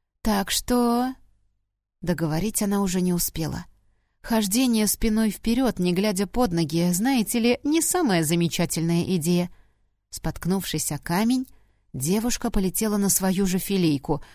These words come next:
сопровождая всё это отборной нецензурщиной.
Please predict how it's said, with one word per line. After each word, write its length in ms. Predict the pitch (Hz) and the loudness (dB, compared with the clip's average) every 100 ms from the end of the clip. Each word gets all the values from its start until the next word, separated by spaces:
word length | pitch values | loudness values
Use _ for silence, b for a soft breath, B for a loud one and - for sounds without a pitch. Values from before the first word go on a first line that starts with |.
| B | B
сопровождая 760 | - - - 285 254 208 254 233 | -8 -4 0 2 2 2 2 2
всё 280 | - - 220 | 2 2 2
это 280 | 208 - 208 | 2 0 0
отборной 960 | - 160 147 165 254 233 220 226 214 - | 0 -2 -2 2 2 4 2 0 -2 -4
нецензурщиной. 1120 | 165 160 160 151 139 147 127 - 151 151 180 | -2 -2 -2 -2 -2 -2 -4 -4 -6 -6 -8